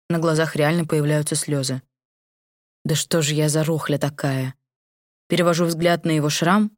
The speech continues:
и все. Меня реально накрывает. «Сильно пил? Блин,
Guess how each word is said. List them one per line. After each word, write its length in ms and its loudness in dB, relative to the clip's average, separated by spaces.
и 80 -2
все. 380 -2
Меня 280 2
реально 400 4
накрывает. 760 0
«Сильно 500 2
пил? 320 -2
Блин, 520 4